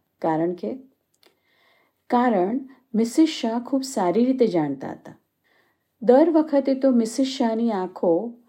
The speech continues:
આદમકદ આયનામાં પ્રતિબિંબિત થતા પોતાના મેદસ્વી નિતંબો પર પડતી. કદાચ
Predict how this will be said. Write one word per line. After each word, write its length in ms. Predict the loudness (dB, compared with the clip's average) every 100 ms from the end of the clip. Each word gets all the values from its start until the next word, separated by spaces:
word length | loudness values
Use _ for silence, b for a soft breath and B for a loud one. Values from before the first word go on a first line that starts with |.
| b b b -10
આદમકદ 680 | -6 -2 2 2 2 0 -4
આયનામાં 640 | -4 -2 0 -2 -4 -6 -6
પ્રતિબિંબિત 840 | -2 -2 -2 -4 -4 -2 -2 -2
થતા 280 | -8 -8 -8
પોતાના 540 | -6 -6 -4 -6 -6 -6
મેદસ્વી 640 | -2 -2 -4 -6 -8 -6
નિતંબો 540 | -4 -4 -4 -2 -4
પર 200 | -4 -6
પડતી. 500 | -4 -6 -6 -12 -20 _ _ _ _ _ b b b b b
કદાચ 440 | -2 0 -2 -4